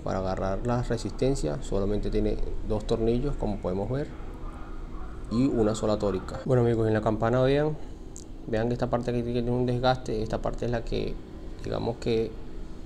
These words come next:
en, en, entra aquí, engrana aquí con esta tórica de esta forma.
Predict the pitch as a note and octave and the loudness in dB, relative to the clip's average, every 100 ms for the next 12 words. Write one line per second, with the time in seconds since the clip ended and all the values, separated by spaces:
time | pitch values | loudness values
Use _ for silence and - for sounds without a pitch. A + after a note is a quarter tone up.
0 | - - - - - - - - A2 A2 | -10 -12 -12 -12 -14 -14 -14 -4 -2 0
1 | - - G#2 G#2 G2+ F2 - - A2 A2 | -2 -2 0 0 -2 -4 -6 -4 -2 -2
2 | A2+ - A#2+ B2+ - - - - G2+ G2+ | -4 -2 -2 -2 -6 -10 -10 -4 -2 0
3 | G2 G2+ G#2+ A2 A2 G#2 G#2+ A2 G#2+ G#2 | 0 0 -2 -4 -2 -2 -2 -2 0 -2
4 | - - A#2 A#2 - C#3+ - - - - | -4 0 0 0 -2 -6 -8 -12 -12 -10
5 | - - - - - - - - - A2 | -10 -10 -10 -10 -12 -12 -12 -10 -8 -8
6 | - A#2 C3 C#3 | -2 0 0 -4